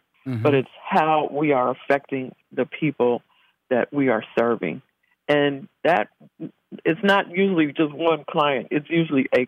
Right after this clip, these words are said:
Speaker 2: community.
Speaker 1: Mm-hmm. Mm-hmm.
Speaker 2: Um, and, and it's usually a minority, a community that's, you know, predominantly
Speaker 1: Mm-hmm.
Speaker 2: minority.
Speaker 1: Mm-hmm. Mm-hmm.
Speaker 2: So if we're in those communities,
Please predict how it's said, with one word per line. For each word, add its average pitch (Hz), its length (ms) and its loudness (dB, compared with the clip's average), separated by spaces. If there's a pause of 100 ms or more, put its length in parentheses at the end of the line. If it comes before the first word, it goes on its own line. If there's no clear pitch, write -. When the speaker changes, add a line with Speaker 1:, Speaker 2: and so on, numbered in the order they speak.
Speaker 2:
community. 135 680 -2 (340)
Speaker 1:
Mm-hmm. 127 360 -2
Mm-hmm. - 420 -10
Speaker 2:
Um, 127 240 2 (180)
and, 143 300 0 (120)
and 151 200 0
it's 147 160 -4
usually 165 760 0
a 131 420 0 (420)
minority, 143 920 0
a 131 160 0
community 165 680 0
that's, 123 360 0 (220)
you 135 80 -12
know, 117 200 -2 (120)
predominantly 139 840 -2 (300)
Speaker 1:
Mm-hmm. 123 100 -4
Speaker 2:
minority. 123 720 0 (100)
Speaker 1:
Mm-hmm. 123 280 -4 (280)
Mm-hmm. 127 240 -4 (160)
Speaker 2:
So 160 260 2
if 160 140 -8
we're 208 280 2
in 202 140 0
those 180 200 2 (120)
communities, 151 760 -2